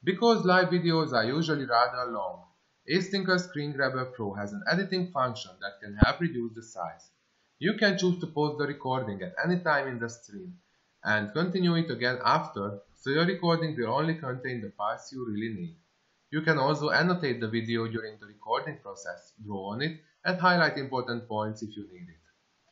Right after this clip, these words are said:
After the recording is ready, you can click on the OK to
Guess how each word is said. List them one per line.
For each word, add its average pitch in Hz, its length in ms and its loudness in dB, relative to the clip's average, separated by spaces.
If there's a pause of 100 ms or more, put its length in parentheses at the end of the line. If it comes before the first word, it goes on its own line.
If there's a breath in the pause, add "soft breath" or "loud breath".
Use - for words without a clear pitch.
(320 soft breath)
After 185 320 2
the 180 120 2
recording 147 480 0
is 113 200 -2
ready, 107 240 0
you 135 140 -2
can 175 260 0
click 165 180 -2
on 127 160 -4
the 113 80 -10
OK 110 460 -4
to 101 80 -20